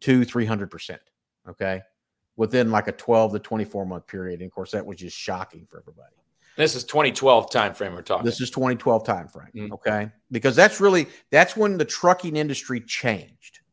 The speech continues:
Speaker 1: You had a lot of the old guard, they got, they got blew out, and they just, they didn't wanna come back. A lot of 'em just said, "I just don't wanna come back." You know, the, the, they weren't making the margins. They didn't wanna come in. So you have a, right now, if you look at your,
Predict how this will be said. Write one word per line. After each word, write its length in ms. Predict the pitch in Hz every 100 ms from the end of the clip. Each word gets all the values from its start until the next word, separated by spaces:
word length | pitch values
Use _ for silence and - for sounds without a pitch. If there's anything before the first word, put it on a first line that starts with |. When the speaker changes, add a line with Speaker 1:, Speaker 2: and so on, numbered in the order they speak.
| _ _ _ _
Speaker 1:
You 160 | 110 113
had 120 | 117
a 80 | 113
lot 360 | 104 110 135
of 80 | 156
the 120 | 156
old 180 | 156 151
guard, 380 | 151 151 151 147 _ _ _ _ -
they 140 | 123
got, 280 | 175 151 113
they 100 | 143
got 300 | 180 156 90 _ _ _ _ _
blew 300 | 139 147 139
out, 300 | 135 135 135 - _ _ -
and 180 | 127 127
they 100 | 151
just, 220 | 156 151
they 120 | 175
didn't 180 | 240 277
wanna 120 | 294
come 200 | 277 302
back. 300 | 285 320 -
A 40 | 143
lot 120 | 226
of 60 |
'em 60 | 294
just 120 | 247
said, 120 | 247
"I 100 | 190
just 140 | 262 -
don't 80 | 247
wanna 140 | 247
come 140 | 233
back." 220 | 240 240 _ _ _ _ _
You 80 | 123
know, 120 | 143
the, 260 | 135 123 117
the, 120 | 113
they 320 | 107 120 110 98 110 123 104
weren't 200 | 117 143
making 220 | 147 151
the 60 | 139
margins. 400 | 135 156 175 196
They 60 | 139
didn't 200 | 139 139
wanna 120 | 139
come 200 | 139 135
in. 180 | 165 170
So 160 | -
you 200 | 139 135
have 280 | 143 160 143
a, 160 | 131 - _ _
right 360 | 120 147 196 208
now, 340 | 196 226 175
if 120 | 151
you 120 | 147 139
look 200 | 156 165
at 200 | 160 143
your, 380 | 147 143 147